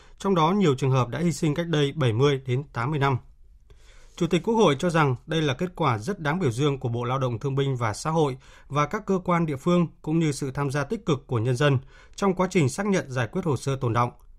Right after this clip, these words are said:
là việc làm thực sự có ý nghĩa chính trị, xã hội sâu sắc và nhân văn. Chủ tịch Quốc hội đề nghị Bộ Lao động Thương binh và Xã hội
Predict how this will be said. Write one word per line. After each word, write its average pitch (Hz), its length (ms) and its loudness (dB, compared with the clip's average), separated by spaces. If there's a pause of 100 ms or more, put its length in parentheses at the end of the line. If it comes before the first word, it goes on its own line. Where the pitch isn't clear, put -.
(280)
là 131 140 -2
việc 120 140 -2
làm 123 180 0
thực 123 120 -2
sự 156 260 -2
có 135 80 -4
ý 147 80 -2
nghĩa 160 300 0
chính 165 160 -4
trị, 170 280 -2
xã - 180 -14
hội 170 220 0
sâu 127 160 -2
sắc - 360 -4
và 117 220 0
nhân 117 160 0
văn. 127 200 4 (1080)
Chủ 165 140 0
tịch 156 140 0
Quốc 220 120 -2
hội 190 180 4
đề 135 100 2
nghị 131 200 2
Bộ 135 180 -2
Lao 156 160 0
động 151 180 0
Thương 160 140 -2
binh 156 160 2
và 120 180 0
Xã - 140 -2
hội 151 220 2